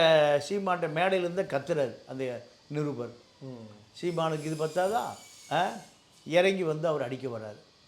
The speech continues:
Speaker 2: ம்.
Speaker 1: ஒரு மாசத்துக்கு இருபது லட்சம் ரூபா கொடுத்து இருபது பவுன்சர் வச்சிருக்காரு.
Speaker 2: ஒரு மாசத்துக்கு இருபது லட்சம்
Speaker 1: இருபது லட்சம்
Speaker 2: செலவு.
Speaker 1: ரூபா சீமான்.
Speaker 2: ஓகே.
Speaker 1: அப்போ சீமானுடைய பராமரிப்புக்கே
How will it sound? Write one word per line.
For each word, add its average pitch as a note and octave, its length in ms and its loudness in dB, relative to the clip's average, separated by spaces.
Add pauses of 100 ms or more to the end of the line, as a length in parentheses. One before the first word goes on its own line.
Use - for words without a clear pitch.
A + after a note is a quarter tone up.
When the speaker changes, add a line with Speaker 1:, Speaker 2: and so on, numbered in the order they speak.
(100)
Speaker 2:
ம். A#2 240 -20 (1080)
Speaker 1:
ஒரு C#3+ 260 -6
மாசத்துக்கு F3+ 800 0 (600)
இருபது A#3+ 480 2
லட்சம் F#3 300 2
ரூபா G#3+ 180 6
கொடுத்து F#3 440 0
இருபது F#3 360 2
பவுன்சர் E3 480 0
வச்சிருக்காரு. A2 360 -12 (640)
Speaker 2:
ஒரு D3+ 160 -6
மாசத்துக்கு F#3 460 -2
இருபது F#3 320 2
லட்சம் F#3+ 200 2
Speaker 1:
இருபது F#3+ 220 8
லட்சம் D3 200 -2
Speaker 2:
செலவு. D3+ 40 -4
Speaker 1:
ரூபா E3 280 0
சீமான். A2+ 420 -8 (520)
Speaker 2:
ஓகே. G#2 380 -16 (320)
Speaker 1:
அப்போ D#3+ 580 4 (920)
சீமானுடைய F3+ 1300 4 (360)
பராமரிப்புக்கே F#3+ 1300 4